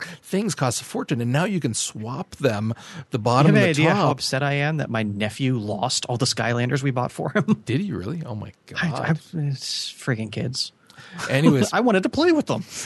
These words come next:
Speaker 1: Uh, new Splinter Cell Blacklist is gonna be on the Wii U as well. Sonic Lost World, which I saw more gameplay of that, eh, later on,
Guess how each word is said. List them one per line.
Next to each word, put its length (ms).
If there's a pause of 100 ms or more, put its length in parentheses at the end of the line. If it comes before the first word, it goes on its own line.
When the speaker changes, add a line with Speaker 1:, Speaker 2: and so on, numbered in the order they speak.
(640)
Speaker 1:
Uh, 460
new 160
Splinter 360
Cell 240
Blacklist 560
is 120
gonna 160
be 120
on 200
the 300 (120)
Wii 140
U 80
as 160
well. 320
Sonic 500
Lost 320
World, 340
which 280
I 80
saw 280
more 340
gameplay 520
of 140
that, 420 (360)
eh, 280
later 420
on, 340